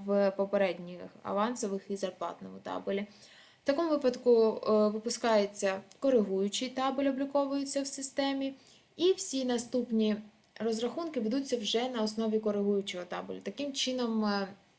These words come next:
не втрачається бу-, бухгалтерський слід, і вся інформація зберігається про зміни в системі. Зараз же ство-, виберемо тип табеля авансовий.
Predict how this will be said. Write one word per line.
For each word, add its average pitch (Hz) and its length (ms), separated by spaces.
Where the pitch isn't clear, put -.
не 226 140
втрачається 220 540
бу-, 190 180
бухгалтерський 202 680
слід, 359 360
і 311 160
вся 320 220
інформація 220 800
зберігається 190 1080
про - 140
зміни 214 360
в 220 240
системі. 170 640
Зараз 226 400
же 202 100
ство-, 214 400
виберемо 208 460
тип 226 200
табеля 180 540
авансовий. 254 840